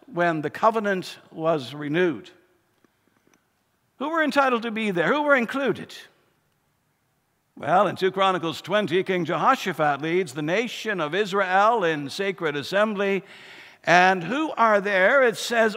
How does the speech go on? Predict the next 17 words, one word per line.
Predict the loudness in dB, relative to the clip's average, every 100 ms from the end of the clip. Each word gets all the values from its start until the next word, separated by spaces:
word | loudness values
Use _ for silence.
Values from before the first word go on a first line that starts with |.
| 2
"All | 6 10 12 12 8
the | 4
men | 0 0 0
of | -2
Judah | 0 0 2 -2
with | -2 -2
their | 2 4 4
wives | 4 4 4 0
and | -4 -2 -2 -4
children | -6 -6 -4 -2 0
and | 2 2 4 2 -2 -4
little | -6 -4 0 2 2
ones | 2 0 -2 -6
stood | -10 -4 -4 -4
before | -8 -6 0 2 2
the | 2
Lord." | 0 -2 -8